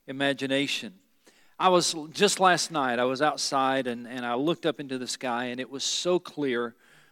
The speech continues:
Thankfully, the smoke had moved away and it was so clear and, and it was so,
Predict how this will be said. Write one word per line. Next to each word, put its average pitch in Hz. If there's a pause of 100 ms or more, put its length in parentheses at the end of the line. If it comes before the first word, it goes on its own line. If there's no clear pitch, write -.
Thankfully, 147
the 123
smoke 151
had 123
moved 127
away 120
and 110 (380)
it 131
was 135
so 175
clear 135
and, 127
and 135 (560)
it 123
was 117
so, 190